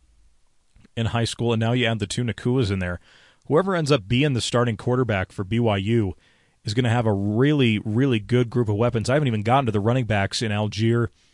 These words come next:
and Katoa and fullback Mason Wake. This is gonna be another really good offense. Uh, you know, you lo-, you do lose.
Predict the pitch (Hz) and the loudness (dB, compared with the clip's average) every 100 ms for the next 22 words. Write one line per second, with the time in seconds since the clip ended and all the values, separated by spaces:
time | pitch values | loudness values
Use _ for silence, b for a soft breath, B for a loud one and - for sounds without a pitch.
0 | b b b b - 110 104 98 - 107 | b b b b -10 -6 -4 -6 -6 -6
1 | - 127 127 120 117 101 92 - 120 113 | -2 2 2 0 -2 -4 -6 -2 0 2
2 | 104 - 110 - 98 101 110 131 - b | -2 -2 -4 -2 -4 -2 -2 -2 -6 b
3 | b b b b b _ _ _ 113 117 | b b b b b _ _ _ -6 -4
4 | 120 139 117 107 101 110 101 92 107 113 | 0 2 2 2 2 2 0 0 -2 -2
5 | 101 107 98 104 - 95 90 - - - | -2 0 0 0 -2 -6 -6 -6 -8 -6
6 | 95 90 87 82 _ _ _ _ _ - | -4 -4 -4 -8 _ _ _ _ _ -8
7 | 98 92 92 101 110 127 123 113 131 139 | -6 -4 -4 -6 -4 -4 -2 -4 -2 0
8 | 131 127 | 0 -2